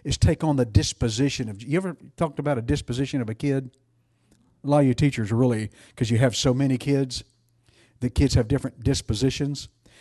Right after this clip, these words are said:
Or you have so many kids at home, you don't have to be a teacher to have a lot of kids. You have a lot of kids at home. Uh, the disposition of each child is different. There was, there was a disposition that Jesus presented to us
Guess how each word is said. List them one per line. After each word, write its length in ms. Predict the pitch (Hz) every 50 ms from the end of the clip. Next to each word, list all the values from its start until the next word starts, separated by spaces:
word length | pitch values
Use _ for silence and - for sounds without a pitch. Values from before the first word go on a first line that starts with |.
| - _ -
Or 120 | - 120
you 180 | 113 110 117 120
have 140 | 139 127 -
so 120 | - 151
many 160 | 135 127 127
kids 200 | - - 135 120
at 80 | 123 117
home, 140 | 127 135 120
you 40 | 123
don't 60 | 131
have 60 | 127
to 80 | 110 120
be 40 |
a 20 | 113
teacher 260 | - 143 131 - 120
to 80 | 110 117
have 100 | 127 113
a 40 |
lot 120 | 123 123 107
of 60 | 101
kids. 400 | - 127 139 123 113 120 117 - - _ _ _ _ _
You 100 | - 135
have 80 | 131 135
a 40 | 131
lot 140 | 127 120 117
of 60 | 117
kids 160 | 135 123 117
at 80 | 123 113
home. 360 | 127 127 131 135 135 127 127 _ _ _ _ _ _ _ _ _ _ _ _ _
Uh, 180 | - 127 113 123 -
the 120 | 123 120 113
disposition 680 | 113 147 151 - - 131 120 - 151 139 - 143 123
of 80 | 117
each 200 | 131 135 120 -
child 320 | - - 139 127 131 131 127
is 100 | 120 120
different. 340 | 127 139 131 - - 277 - _ _ - - - _ _ _
There 380 | - 131 107 113 117 135 139
was, 300 | 156 170 165 135 113 - -
there 160 | - 120 143 160
was 240 | 160 165 151 117
a 80 | 151 135
disposition 1120 | 113 101 - 180 175 - - - 156 139 - 117 151 175 160 - - 123 101 98 104 107 -
that 240 | 131 120 139 - 127
Jesus 420 | 107 - 143 147 127 - 139 120
presented 540 | - - - 123 104 - 139 143 143 131 113
to 180 | - 123 120 110
us 300 | 107 101 - - -